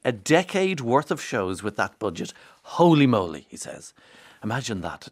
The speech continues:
Ten years of theatre shows. Uh, and they wouldn't have recorded a loss of two point two million, by the way. Uh, Lisa Tierney Keogh, she's another playwright. She pointed out the,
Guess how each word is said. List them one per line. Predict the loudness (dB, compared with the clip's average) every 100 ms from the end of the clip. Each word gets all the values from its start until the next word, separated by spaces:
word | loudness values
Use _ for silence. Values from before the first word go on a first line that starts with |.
| -16
Ten | -14 -6 -2 0
years | 0 -2 -2 -2 -8 -18 -20 _ _ _ _
of | -8 -8
theatre | -4 -2 -4 -6
shows. | -12 -12 -14 -16 -20 _ _ -20 -20 -4
Uh, | 0 2
and | 4
they | 4
wouldn't | 4 4
have | 2
recorded | 0 -2 -2 -4
a |
loss | -6 -6 -8 -14 -18 _ _
of | -14 -8
two | -8
point | -6 -8 -8
two | -10
million, | -8 -8 -10 -12
by | -16
the | -14
way. | -10 -10 -12 -20 -20 -20 -14 -2
Uh, | 0 2
Lisa | 4 4 2 0 -4
Tierney | -2 -2 0 -2
Keogh, | -2 0 0
she's | -2 -6 0
another | 0 0
playwright. | 0 0 2 2 0
She | -6
pointed | -6 -6 -4
out | -2 -2
the, | -4 -6 -6